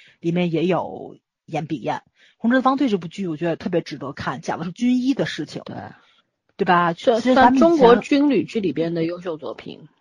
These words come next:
Speaker 1: 没错，没错，它是既讲了军人，又讲了医生，它把两个非常难以，就是说，怎么说呢，就是你非常有奉献精神。
Speaker 2: 他的理念，一个是杀人，一个是救人，
Speaker 1: 没错。
Speaker 2: 然后把这两个角色结合在一个人，一，一，一，一个职业身上。
Speaker 1: 一个职业上，
Speaker 2: 对。
Speaker 1: 对。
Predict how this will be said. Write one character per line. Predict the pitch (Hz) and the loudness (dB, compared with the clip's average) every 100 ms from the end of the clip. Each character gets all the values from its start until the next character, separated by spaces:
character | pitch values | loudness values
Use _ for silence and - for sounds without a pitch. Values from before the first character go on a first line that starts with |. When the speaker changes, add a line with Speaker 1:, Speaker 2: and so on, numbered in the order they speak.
| _ | _
Speaker 1:
没 | 226 208 185 | 2 2 2
错， | - 202 180 | -2 -4 -4
没 | 165 | -4
错， | 156 185 156 | -6 -6 -6
它 | - 277 | -4 -4
是 | 285 | -4
既 | 240 311 | -6 -8
讲 | 247 196 127 | -2 -2 -2
了 | |
军 | 160 202 185 | -8 -6 -6
人， | 175 143 | -6 -4
又 | 180 175 | -4 -2
讲 | 190 - | -4 -6
了 | 147 | -8
医 | 175 | -10
生， | 165 175 175 - - - | -6 -6 -6 -12 -20 0
它 | 220 | 6
把 | 226 | 8
两 | 233 170 | 6 2
个 | 180 | -2
非 | 277 | -2
常 | 269 214 | -2 -2
难 | 196 165 208 | 0 0 0
以， | 175 160 - - - _ - | -2 -6 -12 -18 -20 _ -8
就 | 202 | -6
是 | - 185 | -6 -4
说， | 202 190 | -4 -4
怎 | 190 156 | -6 -10
么 | 165 | -8
说 | 185 | -6
呢， | 185 | -6
就 | 185 | -8
是 | 185 175 | -6 -6
你 | 170 202 226 202 | -4 -4 -2 -4
非 | - 254 | 2 4
常 | 247 | 4
有 | 233 | 2
奉 | 262 240 | 2 0
献 | 208 196 | 0 0
精 | 208 | 0
神。 | 202 | 2
Speaker 2:
他 | 302 | 4
的 | |
理 | 285 233 160 | 6 4 2
念， | 165 254 233 208 | 2 4 4 4
一 | |
个 | 311 | 2
是 | 285 | 0
杀 | 262 285 277 | 0 4 6
人， | 269 226 | 8 6
一 | |
个 | 247 | 4
是 | - | 2
救 | - 294 233 143 | 0 2 2 0
人， | 90 78 - _ _ _ - | -4 -8 -18 _ _ _ -2
Speaker 1:
没 | 185 | 2
错。 | |
Speaker 2:
然 | |
后 | 240 | 6
把 | 220 | 6
这 | 247 254 | 6 8
两 | 196 | 6
个 | 185 | 4
角 | 180 160 | 0 2
色 | 220 | 2
结 | 202 185 | 2 2
合 | 190 180 | 2 2
在 | 202 | 2
一 | 175 180 | 2 4
个 | 311 | 4
人， | 202 175 | 4 2
一， | 202 | -4
一， | 208 220 | 0 -2
一， | - 233 240 | -2 -2 2
一 | 330 | 6
个 | 233 | 6
职 | - | 4
业 | 165 170 | 2 4
身 | 180 233 | 4 0
上。 | 175 185 | 0 -2
Speaker 1:
一 | |
个 | 160 | 0
职 | |
业 | 160 | 0
上， | 180 156 | 0 2
Speaker 2:
对。 | 220 151 175 | 2 2 2
Speaker 1:
对。 | 170 156 | -2 -4